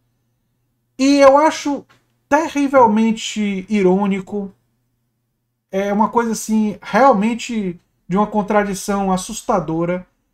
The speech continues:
de ter sido justamente no período do Natal e do Ano Novo que essa pessoa que foi capaz de sacrificar a própria vida, né, e que os,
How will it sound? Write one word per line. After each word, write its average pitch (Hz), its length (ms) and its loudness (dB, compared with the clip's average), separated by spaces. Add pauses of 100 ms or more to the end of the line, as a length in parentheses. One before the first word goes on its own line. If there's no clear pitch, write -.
(300)
de 196 100 -4
ter 240 160 0
sido 233 280 -2
justamente 214 1300 -2
no 196 140 -4
período 233 760 0 (460)
do 175 120 0
Natal 190 680 2 (120)
e 185 80 -8
do 180 100 0
Ano 180 160 -2
Novo 156 400 -10 (1160)
que 233 100 0
essa 240 200 0
pessoa 226 320 -2
que 220 120 -8
foi 214 100 -6
capaz 220 500 -2 (320)
de 185 80 -6
sacrificar 214 640 -2
a 185 80 0
própria 226 400 -2
vida, 175 460 -4 (580)
né, 170 220 -8
e - 20 -2
que 185 300 2 (720)
os, - 440 -6